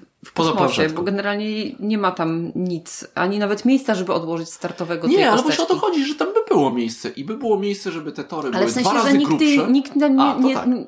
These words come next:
Speaker 1: nie zrobił tego
Speaker 2: Bo
Speaker 1: miejsca.
Speaker 2: i, i to, i to najbardziej wkurza, bo rozumiem, że jakby te planszetki nie miały miejsca i okej, no trudno, tak? Dali, to jest okej,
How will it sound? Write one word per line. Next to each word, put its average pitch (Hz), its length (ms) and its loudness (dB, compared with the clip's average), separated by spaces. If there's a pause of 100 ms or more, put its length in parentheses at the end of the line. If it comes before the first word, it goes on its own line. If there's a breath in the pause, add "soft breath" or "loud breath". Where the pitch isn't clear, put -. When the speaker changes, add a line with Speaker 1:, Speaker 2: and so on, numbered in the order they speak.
Speaker 1:
nie 262 180 2
zrobił 254 320 -2
tego 175 240 -4
Speaker 2:
Bo 143 100 2
Speaker 1:
miejsca. 143 380 -4
Speaker 2:
i, 165 40 -8
i 156 60 -6
to, 233 220 2
i - 120 -6
to 214 100 2
najbardziej 196 340 0
wkurza, 131 300 -2
bo 190 120 0
rozumiem, 165 320 -2
że 151 80 -4
jakby 143 160 -2
te 143 100 -8
planszetki 139 560 -4
nie 123 120 -2
miały 139 240 0
miejsca 127 500 -2
i 113 240 -6
okej, 127 380 0
no 120 100 0
trudno, 101 500 -4
tak? 117 360 -4 (260)
Dali, 147 760 -2
to 131 80 0
jest 123 220 4
okej, 139 260 -4